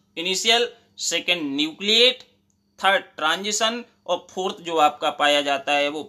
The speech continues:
फिल्म बॉइलिंग regime पाया जाता है। और फिल्म बॉइलिंग regime में आपकी जो हीट ट्रांसफर होती है वो किसके कारण होती है? रेडिएशन के कारण होती है।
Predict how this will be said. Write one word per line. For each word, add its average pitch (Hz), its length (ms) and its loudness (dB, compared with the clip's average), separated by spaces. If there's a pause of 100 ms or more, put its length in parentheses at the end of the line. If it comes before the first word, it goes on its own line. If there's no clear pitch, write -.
फिल्म 202 400 -6
बॉइलिंग 143 460 0 (400)
regime 147 580 0
पाया 143 260 2
जाता 139 340 -4
है। 196 300 -2 (220)
और 156 200 -6
फिल्म 214 260 -2
बॉइलिंग 156 420 2
regime 143 340 -2
में 185 320 -2 (260)
आपकी 151 340 0
जो 151 140 -8
हीट 147 260 -12
ट्रांसफर 143 420 -6
होती 143 380 -6
है 185 140 2 (260)
वो 143 160 -10
किसके 143 340 -6
कारण 160 280 2
होती 160 320 -4
है? 240 100 4 (320)
रेडिएशन 139 720 -4
के 131 140 -10
कारण 127 300 -2
होती 123 380 -12
है। - 80 -18